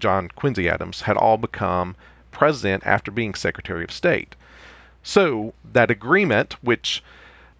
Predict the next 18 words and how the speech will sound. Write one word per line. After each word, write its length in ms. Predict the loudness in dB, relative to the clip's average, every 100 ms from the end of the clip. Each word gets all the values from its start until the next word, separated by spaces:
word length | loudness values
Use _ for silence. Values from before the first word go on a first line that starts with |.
| -12
probably 600 | 2 4 4 2 2 2
took 320 | 2 -2 -2
place, 400 | 2 4 4 0
we 80 | 0
don't 160 | 0 0
have 140 | -2
a 40 |
smoking 500 | -4 -4 -6 -6 -8 2
gun, 400 | 4 6 6 4
we 80 |
don't 160 | -2 -2
have 260 | 0 -2 -2
written 340 | 2 2 2 4
evidence 640 | 4 4 2 2 2 0
that 220 | 0 2
outlines 600 | 4 2 2 0 0 -2 -6
the 160 | -4
agreement, 580 | -2 0 0 0 -2 -2